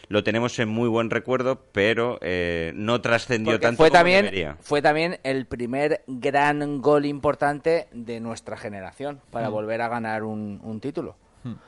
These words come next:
Speaker 2: Pero bueno, en cualquier caso, bella factura, partido importante, el rival al que siempre le tienes manía, vale cualquier cosa.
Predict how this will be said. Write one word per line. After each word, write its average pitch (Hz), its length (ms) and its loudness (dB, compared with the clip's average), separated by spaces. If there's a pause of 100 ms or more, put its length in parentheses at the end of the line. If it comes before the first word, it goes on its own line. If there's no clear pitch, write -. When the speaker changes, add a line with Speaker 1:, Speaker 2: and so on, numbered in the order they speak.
(140)
Speaker 2:
Pero 147 160 4
bueno, 190 260 4
en 151 100 -6
cualquier 165 300 4
caso, 135 340 2
bella 160 300 4
factura, 180 760 4
partido 165 420 2
importante, 165 1000 6
el 131 140 -2
rival 135 280 2
al 156 140 4
que 151 100 -4
siempre 147 380 0
le 139 100 -2
tienes 135 320 -4
manía, 160 560 -2
vale 165 340 4
cualquier 160 360 4
cosa. - 360 -4